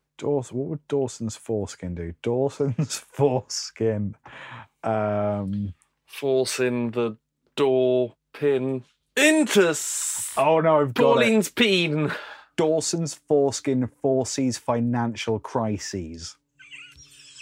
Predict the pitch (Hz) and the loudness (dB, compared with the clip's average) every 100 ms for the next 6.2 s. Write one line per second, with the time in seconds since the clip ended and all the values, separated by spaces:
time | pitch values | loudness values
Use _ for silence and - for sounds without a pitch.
0 | - - - - - - - - - 156 | -20 -14 -16 -16 -20 -14 -8 -4 0 2
1 | 160 147 139 123 135 117 120 107 113 117 | 4 2 0 0 0 0 0 2 2 2
2 | 170 135 113 190 202 - - - 143 151 | 2 2 2 2 4 4 2 0 0 -2
3 | - 190 220 175 - 196 175 185 - 156 | -2 2 4 4 2 2 2 0 2 2
4 | 147 156 180 175 160 170 175 160 151 147 | 4 4 2 0 0 0 0 0 -2 0
5 | 160 135 117 131 127 127 123 - 123 113 | 0 0 0 0 2 0 -2 -4 -4 -2
6 | 104 101 | -2 -4